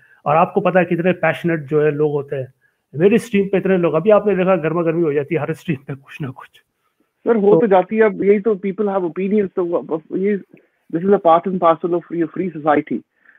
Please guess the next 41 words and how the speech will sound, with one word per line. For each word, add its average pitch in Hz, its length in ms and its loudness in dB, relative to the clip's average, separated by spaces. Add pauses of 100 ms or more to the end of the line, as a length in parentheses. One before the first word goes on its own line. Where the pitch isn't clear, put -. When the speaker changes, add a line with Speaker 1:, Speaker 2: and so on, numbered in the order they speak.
(180)
Speaker 2:
अभी 180 160 4
जैसे 208 220 4
आप 185 160 4 (140)
आयुर्वेद 185 440 2
की 185 80 -16
बात 143 260 -6
कर 113 80 -18
रहे 101 120 -18
हैं, 101 120 -16
आपको 135 260 -12
पता 156 200 -8
है 165 60 -4
probably 151 360 -6
in 165 80 -14
Canada 156 280 -2
also 127 400 -8
there 143 160 0
is, 143 60 -10 (260)
uh, 131 140 0 (160)
Holland, 156 260 0 (180)
Holland 156 220 0
and 151 100 -4
Barrett, 139 300 2 (320)
it's 139 240 -8
one 143 160 0
of 139 40 -6
Speaker 1:
Yeah। 143 100 -6
Speaker 2:
the - 40 -14 (380)
biggest, 147 420 0 (680)
uh, 127 200 6
you 139 220 2
know, 151 180 0
herbs, 156 380 6 (140)
uh, 120 600 -2
medicine 139 440 0
or 123 180 0
whatever 139 260 2
you 127 100 2
wanna 120 200 0
call 127 180 2
it, 98 60 -6